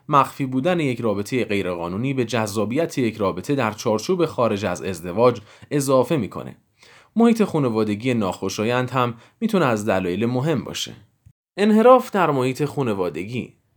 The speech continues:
در میون دیگر علل انحراف می‌شه به محیط خانوادگی نگاه کرد. بدبختی یکی از والدین ممکنه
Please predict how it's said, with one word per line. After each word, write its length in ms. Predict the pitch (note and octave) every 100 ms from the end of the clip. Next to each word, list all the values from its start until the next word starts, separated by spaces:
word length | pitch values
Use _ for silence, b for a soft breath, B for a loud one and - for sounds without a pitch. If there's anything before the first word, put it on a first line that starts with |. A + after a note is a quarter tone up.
| -
در 220 | F3+ F#3+
میون 320 | G3 G#3+ A3
دیگر 400 | G3+ D#3+ C#3 B2
علل 320 | A2 B2 B2+ B2+
انحراف 720 | G#2+ G2+ G2 F#2 F#2 C3+ D#3+
می‌شه 260 | F#3+ F#3+ F#3
به 160 | D#3
محیط 320 | D3 C#3+ D3 D3
خانوادگی 720 | C#3+ C3 A2+ G#2 G2+ G#2 C#3
نگاه 380 | A2+ G2 E2+ F2
کرد. 320 | E2+ B1+ - -
بدبختی 520 | C#3+ C3+ - C3 - G3
یکی 360 | E3 D3 -
از 180 | A#2 G#2
والدین 420 | G#2 F2+ G2 D3+
ممکنه 460 | C#3 A#2 C3 C3+